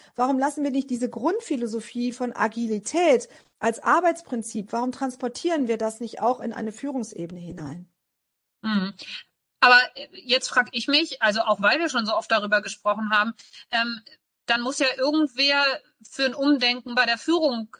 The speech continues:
Speaker 2: sorgen, weil wo soll sonst die Veränderung dann letzten Endes auch herkommen und umgesetzt werden? Also beziehungsweise, ja, also umgesetzt werden vor allen Dingen.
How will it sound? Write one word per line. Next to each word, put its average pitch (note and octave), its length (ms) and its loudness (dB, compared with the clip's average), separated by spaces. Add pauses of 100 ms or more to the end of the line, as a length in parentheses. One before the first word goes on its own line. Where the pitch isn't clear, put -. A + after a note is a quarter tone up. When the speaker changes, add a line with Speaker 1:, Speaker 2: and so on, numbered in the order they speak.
(120)
Speaker 2:
sorgen, A3+ 480 2
weil A3 200 2
wo B3+ 180 -4
soll B3 280 2
sonst A#3+ 560 -4
die A#3+ 160 -8
Veränderung A#3+ 600 -2
dann A#3 160 0
letzten B3 320 -4
Endes A#3 280 -4
auch A3+ 160 -4
herkommen A#3+ 380 0
und G#3+ 80 0
umgesetzt A3+ 720 -2
werden? F#3+ 440 0
Also G#3 220 -2
beziehungsweise, A3+ 640 0
ja, G#3 240 2
also A3 260 -4
umgesetzt C4+ 580 0
werden G3+ 280 0
vor - 180 0
allen G3 240 -4
Dingen. G3 180 -6